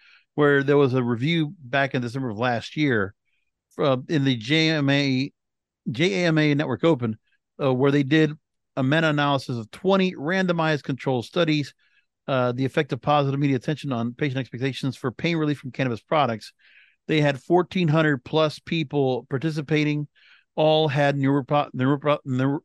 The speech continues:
neuropathic, neuropathic pain, oh my God, or pain from multiple sclerosis. And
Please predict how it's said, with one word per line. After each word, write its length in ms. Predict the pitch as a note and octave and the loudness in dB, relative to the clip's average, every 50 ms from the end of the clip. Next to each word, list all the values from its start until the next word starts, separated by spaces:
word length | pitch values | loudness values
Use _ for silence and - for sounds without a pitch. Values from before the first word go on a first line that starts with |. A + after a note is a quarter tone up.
| - | -2
neuropathic, 640 | D#3+ D#3+ E3+ F#3+ G#3 G3+ - G#3+ G#3 F#3 G#3 G3+ G3+ _ _ _ - | 0 2 2 2 2 2 2 0 0 0 -2 -4 -6 _ _ _ -4
neuropathic 800 | E3 D#3 F#3 A3+ C#4 D4+ B3 E3 - F#3+ G3 G3 - G3+ E3+ - | -2 0 2 2 2 2 2 2 2 2 2 2 0 -2 -4 -4
pain, 480 | - - F3 E3+ D3+ A#2 A2 A2+ C3 - _ _ - | -2 0 2 2 2 2 2 0 -2 -4 _ _ -8
oh 100 | B3 E3+ | -4 -4
my 140 | C#3 A2+ F#2+ | -2 -4 -4
God, 300 | E2+ F#2 F2 F2 F2+ - _ - - - - | -6 -10 -14 -16 -16 -18 _ -20 -18 -8 -4
or 100 | - D#3 | -4 -4
pain 260 | - - F#3+ G3 G#3 | -2 0 0 2 2
from 140 | G3+ - F3 | 2 0 0
multiple 320 | D3+ D3+ D3 C3+ C#3 C#3+ C3 | 0 0 0 -2 -2 -6 -8
sclerosis. 760 | - - - B2 A#2 A2 A2 G#2+ G2+ - - - - - - _ _ _ _ _ _ _ _ _ _ - | -8 -8 -8 -6 -4 -2 -2 -2 -4 -6 -10 -20 -20 -20 -20 _ _ _ _ _ _ _ _ _ _ -4
And 420 | D3+ D3 D3 D3 D3 D3 D3+ - | -2 0 2 2 2 0 0 -2